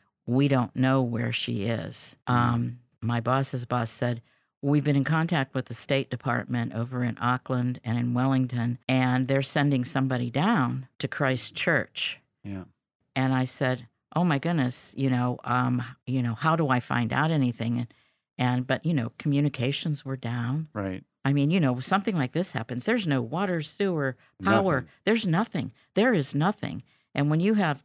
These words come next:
Speaker 1: thing, buildings collapsing and crumbling, and I was just a mess. And right there in my boss's office,
Speaker 2: Mm.
Speaker 1: he said, "Ferris," he said, um,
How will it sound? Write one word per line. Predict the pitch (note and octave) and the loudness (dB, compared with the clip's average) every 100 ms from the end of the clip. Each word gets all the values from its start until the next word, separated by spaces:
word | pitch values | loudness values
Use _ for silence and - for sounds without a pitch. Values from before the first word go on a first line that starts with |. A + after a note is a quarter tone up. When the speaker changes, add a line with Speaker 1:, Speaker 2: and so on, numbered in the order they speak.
| _ - | _ -4
Speaker 1:
thing, | D#3+ C#3+ A#2+ | 0 0 0
buildings | F3+ G#3+ E3+ A#2+ A2+ - | 2 4 4 2 0 -4
collapsing | - D3+ D#3 F3 - - C3+ | -6 -2 -2 -2 -4 -4 -2
and | A2 G#2+ - | -4 -6 -10
crumbling, | - F#3 F#3+ D3+ A2 A#2+ G2 | -4 -2 0 -2 -2 -2 -4
and | F#2+ - - _ - | -6 -10 -20 _ -2
I | C#3+ | 0
was | C3 A#2+ - - _ | 0 -4 -8 -14 _
just | - D#3 - - _ _ - | -4 -4 -4 -10 _ _ -2
a | |
mess. | A#2 C3 D3+ - - - - - | 0 2 0 -2 -4 -4 -6 0
And | D3+ D3 C3+ B2+ C3 - - | 2 4 2 0 -4 -8 0
right | E3+ G#3 | 2 2
there | G3 F#3+ F3 | 2 2 2
in | - D3 | 2 2
my | C3+ | 2
boss's | C#3 F#3+ A3 - C#3+ | 2 2 0 0 0
office, | E3+ E3+ D3+ - - - - _ _ _ - | 2 0 -2 -6 -4 -2 -4 _ _ _ -14
Speaker 2:
Mm. | F#2+ D#2+ - _ _ _ | -14 -12 -16 _ _ _
Speaker 1:
he | G3 | 2
said, | G3+ E3+ C#3 | 4 2 0
"Ferris," | - D#3+ E3 E3 - - _ _ _ - | 0 0 2 2 0 -4 _ _ _ -4
he | D3+ | -2
said, | C#3 - C#3 B2 | 0 0 0 0
um, | A2+ A2+ A#2+ | 0 0 -2